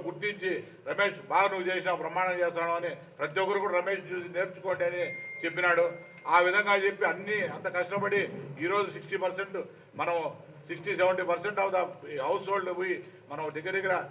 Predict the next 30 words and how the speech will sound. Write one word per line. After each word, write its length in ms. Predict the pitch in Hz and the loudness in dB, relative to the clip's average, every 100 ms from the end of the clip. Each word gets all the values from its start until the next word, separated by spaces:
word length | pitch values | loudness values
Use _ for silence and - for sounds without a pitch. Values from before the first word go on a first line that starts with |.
| - - 143 | -12 -14 -10
లక్షలో 440 | 151 202 208 175 | -4 2 6 6
అరవై, 360 | 147 160 180 185 | 4 4 6 6
అరవై 260 | 175 175 | 6 4
ఐదు 200 | 175 175 | 2 0
వేల, 180 | 170 190 | 0 2
అరవై 240 | 180 175 180 | 2 2 -2
ఎనిమిది 260 | 170 165 | -4 -4
వేల 100 | 160 | -4
మంది 420 | 151 175 196 151 - - - | -4 -4 -4 -6 -10 -18 -10
ఇళ్లకు 280 | 165 202 180 | 0 2 2
పోయి 360 | 180 185 143 - - - 165 | 2 2 0 -4 -16 -6 0
చేరి 380 | 190 185 147 135 | 2 2 -2 -4
వాళ్ళకు 460 | 156 160 156 151 - - - 135 | -6 -4 -2 -4 -6 -16 -14 -8
అందరికీ 300 | 156 185 185 | -2 0 2
కూడా 420 | 185 180 147 139 | 4 4 2 -4
ఈ 80 | 147 | -6
నచ్చజెప్పి 680 | 156 151 160 175 180 185 185 | -8 -8 -8 -6 -6 -4 -4
ఇట్లుంటుంది 420 | 175 165 175 175 | -4 -6 -6 -4
పరిస్థితి. 540 | 165 165 160 175 175 - - 156 | -2 -2 -4 -4 -6 -8 -8 -2
పార్టీని, 500 | 165 185 185 165 131 - - - | 0 0 -2 -2 -6 -12 -16 -4
పార్టీ 540 | 160 180 190 180 170 170 - - - - | 0 0 2 0 0 -4 -12 -18 -18 -8
బలంగా 300 | 165 196 202 | -2 0 2
తీసుకొని 400 | 190 190 - 185 | 0 -2 -4 2
పోయేదానికి 300 | 175 175 165 | 4 4 2
తయారు 240 | 156 170 165 | 0 0 0
చేశాం. 400 | 165 160 160 - - - 156 | -2 -2 -6 -10 -14 -12 2
కానీ 200 | 185 190 | 4 4
ఈరోజు, 520 | 180 196 196 190 131 - - - - 143 | 2 2 2 2 0 -6 -16 -18 -14 -8
ఆ, 100 | 147 | 0
దురదృష్టవశాత్తు 1000 | 165 185 190 180 180 165 170 170 170 | 0 0 -2 2 4 4 4 2 0